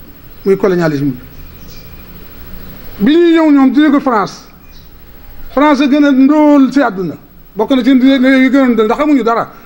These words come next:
Ñoom ba tey, li ñuy jële fii, di ko jële ci Afrique, di ko jële fépp, saa suñ ko dakkaloon, at yu néew ñu torox, ndax dara amu fa.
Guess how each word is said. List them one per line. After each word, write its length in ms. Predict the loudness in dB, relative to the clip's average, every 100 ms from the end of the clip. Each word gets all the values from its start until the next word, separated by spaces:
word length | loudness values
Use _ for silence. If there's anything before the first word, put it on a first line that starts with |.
| -2
Ñoom 200 | 2 2
ba 100 | 0
tey, 240 | -2 -4 -8 -20 -20 -20 -16 -2
li 80 | 2
ñuy 160 | 2
jële 200 | 2 2
fii, 100 | 2 0
di 80 |
ko 80 | 0
jële 200 | 0 0
ci 80 | 0
Afrique, 240 | -4 -4 -4
di 80 |
ko 100 | -2
jële 200 | 0 0 0
fépp, 200 | -2 -4 -8 -20 -20 -6
saa 220 | -4 0
suñ 180 | 0 0
ko 100 | 0
dakkaloon, 480 | -2 -2 -2 -2 -6 -14 -12
at 160 | -6 -2
yu 100 | 0
néew 260 | 2 2
ñu 120 | 0 -2
torox, 220 | -6 -8 -16 _ -20 -20 -14
ndax 140 | -6 -2
dara 140 | -2
amu 120 | -2
fa. 120 | -4